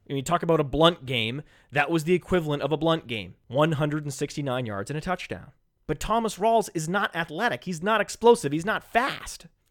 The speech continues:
But this is what we keep talking about. With these between the tackles grinders, the matchup is all that matters.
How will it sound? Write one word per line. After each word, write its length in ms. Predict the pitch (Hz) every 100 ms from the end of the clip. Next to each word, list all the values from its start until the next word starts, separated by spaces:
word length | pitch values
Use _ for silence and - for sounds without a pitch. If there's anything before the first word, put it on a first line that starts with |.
| _
But 120 | 143 175
this 140 | 240
is 80 | 202
what 80 | 202
we 80 |
keep 200 | 185 240
talking 360 | - 233 247 175
about. 260 | 127 92 - - -
With 160 | 160 190
these 140 | 220
between 340 | 175 - 220
the 60 | 208
tackles 440 | 226 196 214 180
grinders, 640 | 135 151 175 208 262 277 - - - -
the 100 | 196
matchup 560 | 185 262 285 226 202
is 140 | 190 208
all 140 | 226
that 160 | 214 185
matters. 640 | 240 254 139 101 -